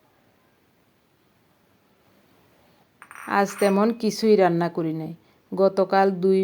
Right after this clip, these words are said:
বেলাই খেয়েছি, পিঠা খেয়েছি, অনেক ভারী খাওয়া হয়েছে, তার জন্য একেবারে সকাল থেকে কিছুই খাইনি, এখনও জল পর্যন্ত খাইনি, আজ হলুদ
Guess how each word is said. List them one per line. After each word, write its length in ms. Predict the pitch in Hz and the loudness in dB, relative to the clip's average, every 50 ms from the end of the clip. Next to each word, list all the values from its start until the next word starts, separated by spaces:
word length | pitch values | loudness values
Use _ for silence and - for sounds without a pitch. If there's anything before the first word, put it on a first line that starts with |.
| 175 | 2
বেলাই 320 | 185 185 175 180 185 202 226 220 - | 2 2 4 4 2 2 0 0 -2
খেয়েছি, 460 | - 208 202 190 190 190 190 - 214 233 247 262 - - _ _ _ _ _ | 0 2 4 4 4 2 -2 -4 -4 -4 -4 -6 -10 -18 _ _ _ _ _
পিঠা 340 | - 196 185 185 - 214 220 220 | -4 -4 -4 -2 -2 -2 -2 0
খেয়েছি, 460 | 220 233 226 208 202 202 - - 226 233 - - 202 190 | 0 2 2 4 2 2 -2 -4 -6 -6 -4 -4 -4 -2
অনেক 220 | 190 190 196 190 175 | -2 -2 -2 -4 -4
ভারী 340 | 165 175 175 185 180 185 190 | -6 -4 -2 0 0 0 0
খাওয়া 320 | 185 185 190 190 190 196 208 | -2 -2 -2 -2 0 0 0
হয়েছে, 400 | 214 220 208 196 202 - 190 202 220 208 - - _ _ _ _ - | 0 0 0 0 -2 -2 -2 -2 -2 -4 -8 -16 _ _ _ _ -2
তার 200 | 190 190 180 175 180 160 | -2 0 0 -2 -2 -2
জন্য 280 | 180 180 180 175 175 180 190 220 214 - - 202 202 | -2 -2 -2 -2 -2 -4 -4 -6 -8 -4 -2 -2 -2
একেবারে 420 | 202 202 - 196 185 185 180 180 180 - - | -2 -2 -2 0 0 2 0 0 -2 -4 -4
সকাল 300 | 202 185 190 - 196 196 185 | -4 -4 -2 0 0 0 0
থেকে 300 | 190 196 185 180 - 226 226 - - | -2 -2 -4 -4 -4 -6 -6 -6 -6
কিছুই 360 | 220 185 - - 220 208 190 180 | -8 -8 -4 -4 -2 -2 -2 -4
খাইনি, 480 | - 165 180 165 160 156 151 147 160 160 - _ _ _ _ _ _ _ _ _ _ - | -6 -6 -4 -4 -2 -2 -4 -4 -8 -10 -16 _ _ _ _ _ _ _ _ _ _ -2
এখনও 400 | 202 202 175 - 214 226 240 247 240 185 190 | -2 -2 0 0 -2 0 0 0 0 2 2
জল 160 | 208 196 190 185 | 4 4 4 4
পর্যন্ত 440 | 190 196 185 170 165 180 175 165 175 165 - | 2 0 -2 -2 -2 -4 -4 -4 -6 -6 -6
খাইনি, 340 | - 175 165 156 160 160 160 160 - _ _ _ _ _ - | -6 -6 -6 -6 -8 -8 -12 -16 -18 _ _ _ _ _ -4
আজ 240 | - 185 185 185 180 185 | -2 0 0 -2 -2 -6
হলুদ 360 | - - 196 185 185 180 180 | -6 -4 -2 0 0 0 -2